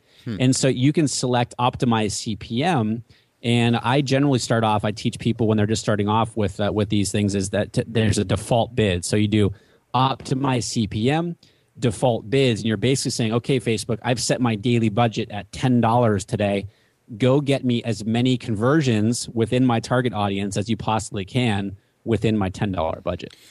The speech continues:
Speaker 1: Well, let's talk about briefly conversions, because, um, how does Facebook calculate conversions? Is there some special code you have to put on your site to do that?
Speaker 2: Yeah, there's a, what they call a website conversion pixel,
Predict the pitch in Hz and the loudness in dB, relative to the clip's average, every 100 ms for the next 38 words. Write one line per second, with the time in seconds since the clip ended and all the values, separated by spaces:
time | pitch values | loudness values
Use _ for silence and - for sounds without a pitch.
0 | - _ 131 123 123 - 123 - 107 95 | -20 _ -2 0 -2 0 0 0 -2 0
1 | 101 95 113 98 98 92 110 101 92 87 | 0 0 -2 -4 -4 0 0 0 -8 -8
2 | 98 - 95 90 - - 95 92 92 92 | -8 -4 -2 -2 -4 -4 -2 -2 -2 -6
3 | - 104 101 98 101 - 107 95 98 92 | -6 -2 -2 -2 -4 -4 -4 -4 -6 -6
4 | - 92 101 90 - 90 98 92 82 87 | -4 -4 -4 -8 -10 -6 -6 -6 -10 -10
5 | 85 85 101 - 101 90 92 - 90 92 | -10 -10 -8 -6 -6 -8 -10 -6 -6 -4
6 | 95 92 - - 95 92 90 92 113 - | -4 -6 -8 -10 -8 -8 -6 -4 -6 -8
7 | 90 92 110 - - _ _ - 110 104 | -10 -8 -10 -10 -18 _ _ 0 2 4
8 | 104 117 120 110 117 110 127 135 120 - | 2 2 2 2 -2 -2 0 0 -2 0
9 | 117 107 113 117 107 110 98 110 113 139 | 0 0 0 -4 -4 -6 -2 -2 0 -2
10 | 156 - 190 | -2 -2 -4